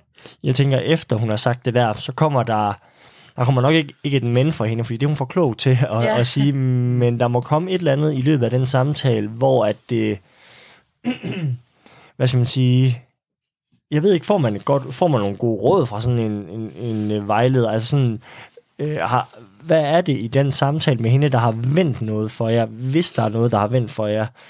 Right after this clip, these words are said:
Speaker 2: Mm.
Speaker 1: Er det bare det her med, bare, er det det her med at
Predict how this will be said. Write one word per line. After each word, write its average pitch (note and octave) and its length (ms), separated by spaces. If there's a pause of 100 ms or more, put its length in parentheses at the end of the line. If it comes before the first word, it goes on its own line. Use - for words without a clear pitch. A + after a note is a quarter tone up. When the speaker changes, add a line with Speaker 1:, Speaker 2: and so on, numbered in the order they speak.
(120)
Speaker 2:
Mm. A3+ 60 (280)
Speaker 1:
Er D#3+ 120
det D3+ 140
bare A#2+ 160
det B2+ 120
her C3+ 120
med, A#2 440 (140)
bare, G2 300 (380)
er C#3 160
det C#3+ 140
det B2+ 100
her B2+ 80
med A#2+ 420 (200)
at G#2 260